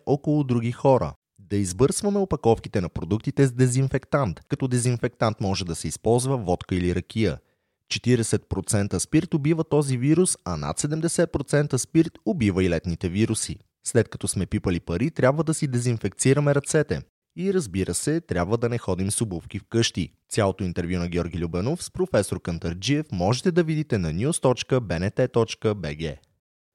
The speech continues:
Министерството на труда и социалната политика отделя допълнително четиридесет и пет милиона лева по оперативна програма Развитие на човешките ресурси в подкрепа на самотно живеещи възрастни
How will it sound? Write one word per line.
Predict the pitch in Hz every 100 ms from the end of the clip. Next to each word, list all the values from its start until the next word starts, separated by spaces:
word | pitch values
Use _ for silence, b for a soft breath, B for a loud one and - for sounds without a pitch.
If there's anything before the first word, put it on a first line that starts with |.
| _
Министерството | 117 120 117 - 208 220 202
на | 180
труда | 135 110 143
и |
социалната | 156 117 131 131 110
политика | 104 87 78 143 -
отделя | 202 143 127 175
допълнително | 165 - 123 135 165 170 156
четиридесет | - 135 135 - 175
и | -
пет | 131 127
милиона | 120 104 90
лева | 82 117 165
по | 160
оперативна | 147 147 - 151 113
програма | - 87 95 110 143
Развитие | 131 98 92 82
на | 80
човешките | 82 80 82 - - 76
ресурси | 76 - 127 - 160
в | - _ _
подкрепа | - 190 120 98 131
на | 147
самотно | 143 - 73 76 127
живеещи | 127 151 143 143 -
възрастни | 135 139 135 131 - 135